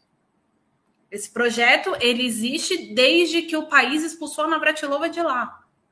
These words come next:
Eles expulsaram a Navratilova, eles não queriam a Navratilova lá, mas usaram a Navratilova pra desenvolver esporte dentro do país. Existe uma tradição, as pessoas jogam tênis na República Tcheca, em especial as meninas. Então, assim,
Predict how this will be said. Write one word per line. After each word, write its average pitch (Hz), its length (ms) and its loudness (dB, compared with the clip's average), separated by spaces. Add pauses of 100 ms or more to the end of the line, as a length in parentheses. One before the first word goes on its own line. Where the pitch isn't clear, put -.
(800)
Eles 226 260 -2
expulsaram 262 520 4
a 403 60 2
Navratilova, 269 500 0
eles 233 120 -4
não 233 100 -4
queriam 233 260 -4
a 330 40 2
Navratilova 302 640 0
lá, 220 120 2
mas 262 200 -4
usaram 240 400 0
a 311 60 4
Navratilova 269 680 -4
pra 285 100 -2
desenvolver 277 460 -4
esporte - 720 -4 (500)
dentro 214 320 -4
do 214 100 -10
país. 196 260 -8
Existe 220 220 -8
uma 277 160 0
tradição, 311 580 2
as - 120 -8
pessoas 247 320 -8
jogam 233 560 -2
tênis 190 460 -10
na 190 160 -12
República 190 420 -18
Tcheca, - 400 -14
em 208 40 -14
especial 226 360 -4
as 226 120 -2
meninas. 196 540 -10 (440)
Então, 240 180 0
assim, 240 500 -4